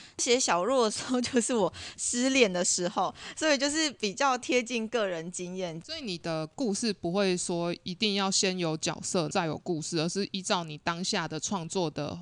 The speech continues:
Speaker 2: 环境跟心境去写这本书吗？
Speaker 1: 对，那个时候比较是那样。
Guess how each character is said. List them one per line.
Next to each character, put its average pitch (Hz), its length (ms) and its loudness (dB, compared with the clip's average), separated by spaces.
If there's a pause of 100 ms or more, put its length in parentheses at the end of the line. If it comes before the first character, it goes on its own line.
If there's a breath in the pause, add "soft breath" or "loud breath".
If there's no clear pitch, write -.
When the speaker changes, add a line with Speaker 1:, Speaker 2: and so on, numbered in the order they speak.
Speaker 2:
环 160 340 -4
境 175 240 -4
跟 165 160 -4
心 160 280 -2
境 165 240 -6
去 160 460 -2
写 - 300 -2
这 175 140 -4
本 - 180 -8
书 - 320 -6
吗？ - 220 -14 (360)
Speaker 1:
对， 277 240 4
那 277 120 0
个 262 120 2
时 226 120 0
候 208 60 2
比 - 120 -14
较 175 160 -4
是 175 160 -10
那 147 120 -10
样。 - 120 -10